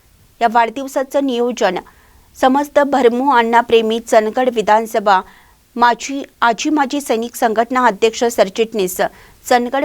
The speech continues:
भाजपा सर्व सेलचे अध्यक्ष चंदगड तालुका शिक्षक संघटना ग्रामपंचायत सरपंच व विविध सेवा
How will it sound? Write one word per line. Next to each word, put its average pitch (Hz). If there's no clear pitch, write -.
भाजपा 240
सर्व 240
सेलचे 233
अध्यक्ष 214
चंदगड 226
तालुका 220
शिक्षक 240
संघटना 208
ग्रामपंचायत 254
सरपंच 226
व 247
विविध 254
सेवा 226